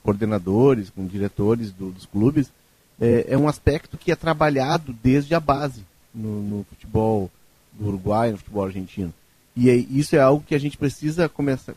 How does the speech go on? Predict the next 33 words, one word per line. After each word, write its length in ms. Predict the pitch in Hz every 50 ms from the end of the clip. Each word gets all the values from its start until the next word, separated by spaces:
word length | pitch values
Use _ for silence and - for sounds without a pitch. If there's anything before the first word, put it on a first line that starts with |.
| _
começar 680 | - 131 131 131 120 - - - - 127 131 139 160 165 - _ _ _ _ -
a 80 | - 127
dar 220 | 123 123 135 135
mais 320 | 131 131 127 127 139 135 131
atenção, 560 | 139 - - 147 147 - - 147 139 139 131 - _ _ _ _ _ _ -
né? 280 | 139 117 104 101 98 107 - _ _ -
E 60 | 107 104 -
segundo 320 | - 107 101 113 117 120 123
o 40 |
Fabrício 420 | 117 - 120 110 104 107 110 - -
me 80 | 139
disse, 240 | 127 127 143 - -
olha, 180 | 170 160 123 101
o 60 | 101
Inter 240 | 110 120 - 147 123
já 100 | 127 127
tava 220 | - 127 120 127
trabalhando 460 | - 127 123 123 127 123 117 120 120
com 200 | - - 170 156
isso, 440 | 147 139 139 139 135 - - - 131 _ _ _ _ _ -
o 40 | -
Inter 200 | 110 - 123 117 _ -
implantou, 800 | - 127 113 - - 123 123 120 117 - - 117 120 127 131 120
né, 220 | 104 101 104 107 101
algo 340 | 98 98 104 113 110 107 110 -
parecido, 680 | - 110 101 107 - _ - 117 117 135 139 135 147 139 - _ _ _ _ _ _ _ _ _
porque 540 | - - 151 139 - _ - 160 160 156 160
é 80 | - 156
o 60 | 185
que 120 | - - 214
decide 480 | 190 180 165 - - - 143 127 123
o 60 | 127
jogo. 300 | 113 107 107 101 95 85